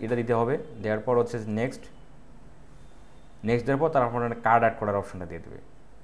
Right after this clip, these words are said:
এই যে card add করার option নিচে।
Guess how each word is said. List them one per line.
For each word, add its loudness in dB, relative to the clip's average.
এই -4
যে -8
card 2
add -6
করার 2
option -6
নিচে। -4